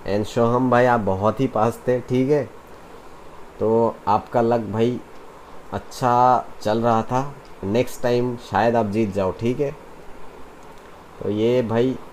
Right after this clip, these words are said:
कुछ भी हो सकता है लकी स्पिन में, तो हिम्मत मत हारो, next और भी बहुत giveaways है, ठीक है? Let's go। So guys,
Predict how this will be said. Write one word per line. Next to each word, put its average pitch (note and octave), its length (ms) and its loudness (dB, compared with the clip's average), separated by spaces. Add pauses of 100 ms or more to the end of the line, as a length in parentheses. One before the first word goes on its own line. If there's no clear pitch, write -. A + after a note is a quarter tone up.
(680)
कुछ C3 160 2
भी C3 120 4
हो C3+ 120 8
सकता A#2+ 300 0
है A2 60 4
लकी G#2+ 260 0
स्पिन - 260 -6
में, E2 220 -4
तो G#2 380 -2 (1120)
हिम्मत A#2+ 400 2
मत A#2+ 180 0
हारो, A#2 440 2
next G2 380 -4 (100)
और G2+ 220 2
भी A#2 120 -2
बहुत G2+ 320 -2
giveaways G#2+ 380 2
है, A#2 180 -2
ठीक B2 260 -2
है? D3 220 0 (1160)
Let's G#2+ 300 0
go। F#2 120 2 (1700)
So F#2+ 140 -2
guys, C3 280 4